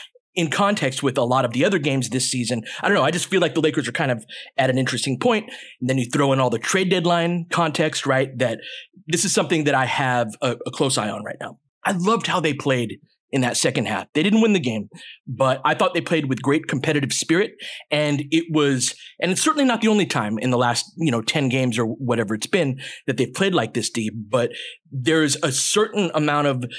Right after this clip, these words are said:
like, the kindling is flickering at certain points, and I thought the second half was, was part of that, but it can't be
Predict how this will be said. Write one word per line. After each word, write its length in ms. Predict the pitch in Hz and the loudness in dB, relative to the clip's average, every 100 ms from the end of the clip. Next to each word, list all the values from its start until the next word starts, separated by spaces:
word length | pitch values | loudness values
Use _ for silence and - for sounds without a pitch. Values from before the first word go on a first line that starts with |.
| - | -6
like, 180 | - 131 | -2 -2
the 120 | 135 | -2
kindling 500 | 143 - 196 180 165 | -2 0 2 4 4
is 140 | 147 131 | 2 0
flickering 640 | - 147 151 190 185 196 - _ - | -2 -2 2 0 0 -4 -8 _ -4
at 120 | 160 | -2
certain 260 | - 180 170 | 0 0 0
points, 260 | 202 180 | 0 0
and 60 | 143 | 0
I 60 | 120 | 0
thought 160 | 131 | 0
the 60 | 127 | 0
second 260 | 147 131 | -2 0
half 240 | 131 131 123 | 0 -2 0
was, 200 | 123 107 - - | -2 -2 -8 -10
was 220 | 135 123 | -2 -2
part 300 | - - 131 | -2 0 2
of 100 | 165 | 2
that, 240 | 180 220 - - - | 2 -2 -4 -14 -12
but 180 | 131 170 | 0 0
it 120 | - | 0
can't 320 | - 220 208 | 0 -2 0
be 360 | 165 175 151 - | 0 2 0 -2